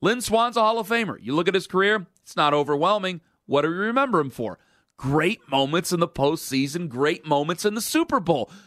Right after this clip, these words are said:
Julian Edelman has never been an All-Pro. I don't even know if the guy's been an, a Pro Bowler.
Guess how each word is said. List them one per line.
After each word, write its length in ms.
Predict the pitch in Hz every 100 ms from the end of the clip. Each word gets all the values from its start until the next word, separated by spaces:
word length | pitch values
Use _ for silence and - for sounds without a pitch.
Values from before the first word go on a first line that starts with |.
| _
Julian 540 | - 202 285 330 320
Edelman 400 | 294 294 254 220
has 160 | 226 190
never 300 | 226 277 294
been 180 | 240 214
an 80 |
All-Pro. 680 | 214 240 247 220 320 311 175 180 160
I 60 | -
don't 140 | 339
even 160 | 285 196
know 80 | 214
if 80 | 214
the 80 |
guy's 320 | 196 196 220 180
been 160 | 226
an, 80 | 233 214
a 160 | 196
Pro 280 | 196 220 254
Bowler. 320 | 277 180 95